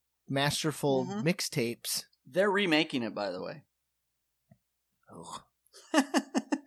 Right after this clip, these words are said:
Speaker 1: It, see, that movie is, it's like The Goonies, but it's dirty. Like, those
Speaker 2: Yeah.
Speaker 1: kids are filthy.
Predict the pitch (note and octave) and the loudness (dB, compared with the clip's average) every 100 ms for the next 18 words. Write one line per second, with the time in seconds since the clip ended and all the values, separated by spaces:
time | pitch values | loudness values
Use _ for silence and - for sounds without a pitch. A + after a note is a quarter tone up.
0 | D#4+ - - - D#4 G#3 - - - - | -8 -8 -12 -6 4 4 4 -12 -8 -2
1 | F#4 B3 A#3+ D#4+ D4+ C#4+ C4+ A#3+ A#3+ - | 8 10 12 12 12 8 10 8 8 10
2 | G3 F#3 F3+ D#3+ - - - _ _ - | 12 12 10 8 0 -2 -18 _ _ 0
3 | F#3+ - G#3+ - D#3 E3+ D3+ E3+ A3+ B3 | 0 6 6 6 6 8 12 12 12 10
4 | G#3 F#3+ D#3 C#3+ G#2+ G2+ _ - C#3+ C#3+ | 8 8 8 6 0 -12 _ 0 4 2
5 | F#2 F#2 _ _ _ _ _ - D3+ G3+ | 0 -16 _ _ _ _ _ 4 6 10
6 | F#3 D#3 E3 A3 F3+ C3+ - - E3 F#3+ | 8 8 8 8 8 6 0 -2 6 8
7 | F#3 - A#2 G2 | 8 4 0 -2